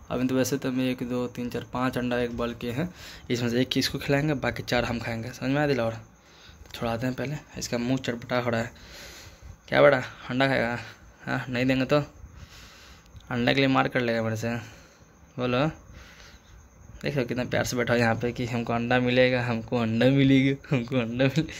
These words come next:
<laughs> लग रहा है, कितना प्यारा लग रहा है ये मेरा प्यारा सा बच्चा। <laughs>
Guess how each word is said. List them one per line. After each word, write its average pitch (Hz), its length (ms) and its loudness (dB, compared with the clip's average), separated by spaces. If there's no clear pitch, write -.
<laughs> - 960 0
लग 165 300 4
रहा 170 80 0
है, 165 80 0
कितना 151 320 -2
प्यारा 143 220 -2
लग 139 160 0
रहा 135 140 2
है 135 420 2
ये 135 80 -6
मेरा 135 280 2
प्यारा 131 400 2
सा 131 120 -2
बच्चा। 127 360 -6
<laughs> 139 600 4